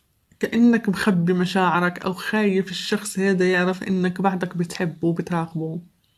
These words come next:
لأنه الشخص هذا كان شي مهم بحياتك، لأني شايفة في شي صار بيناتكم، يعني شي صدمة، آه، تعرضت لها،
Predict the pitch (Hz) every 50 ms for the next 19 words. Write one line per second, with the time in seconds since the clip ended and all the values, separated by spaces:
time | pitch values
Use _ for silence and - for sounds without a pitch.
0 | _ _ _ _ _ _ _ _ _ _ _ _ _ _ _ _ _ _ - -
1 | - - _ - 196 208 226 240 233 226 - - 233 226 - - 214 214 214 214
2 | 208 202 202 - 214 208 202 202 - - 214 208 196 180 170 190 196 202 190 175
3 | 170 175 - - 180 180 185 180 175 170 175 160 170 175 - - - 180 - -
4 | 190 196 202 202 196 196 - - 208 208 202 208 196 175 - - 196 185 - -
5 | - 202 190 185 - - 190 185 175 180 185 180 180 180 180 180 180 - - 165
6 | 165 165 165 175 180 175 175 175 - 180 175 - - 196 190 175 165 170 175 175
7 | 170 170 170 170 170 170 170 170 170 170 - - 170 165 165 160 165 160 160 160
8 | 160 165 - - 160 165 170 165 165 165 165 - - - - 190 185 180 170 165
9 | 160 160 160 160 160 160 175 170 -